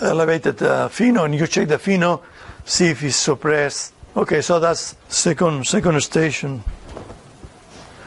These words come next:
Third, third point, um, you investigate for, uh, comorbidities and aggravating factors. So these are medications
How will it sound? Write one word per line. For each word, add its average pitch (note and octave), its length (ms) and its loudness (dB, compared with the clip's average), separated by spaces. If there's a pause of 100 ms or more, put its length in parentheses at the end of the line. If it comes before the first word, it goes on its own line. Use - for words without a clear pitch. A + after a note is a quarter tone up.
(220)
Third, F3 480 4 (2000)
third F#3 300 0
point, F#3 380 2
um, D3 380 2 (260)
you F3+ 160 4
investigate F3 640 2
for, E3+ 280 2
uh, D#3 300 0 (220)
comorbidities F3 840 2
and D#3+ 140 2
aggravating D3+ 460 0
factors. D3 440 -4
So F3 300 0 (760)
these D#3 160 2
are D#3+ 260 2 (600)
medications E3+ 720 0